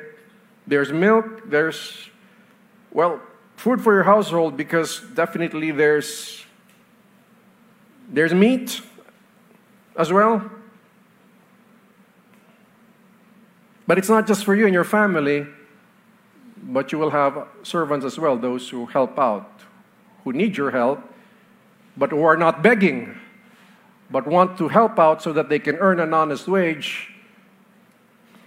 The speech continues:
then we honor them as well.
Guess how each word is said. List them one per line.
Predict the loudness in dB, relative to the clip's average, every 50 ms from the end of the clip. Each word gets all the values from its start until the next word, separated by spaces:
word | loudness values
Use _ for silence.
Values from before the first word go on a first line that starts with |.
| _ _ _ _ _ _ -20 -20 -20 _ -20 -20 _ _ _ _ -20 -20 -20 -20 -20 -20 -20 -20 -20 -20 -20 -20 -20 -20 -20 _ _ _ _ _ _ _ _ _ _ _ -2
then | -2 0 0 0 -2 -4
we | -4 -2
honor | -2 0 0 2 0 2
them | 0 0 -2
as | -2 -6 -4
well. | -4 -4 -4 -4 -6 -8 -12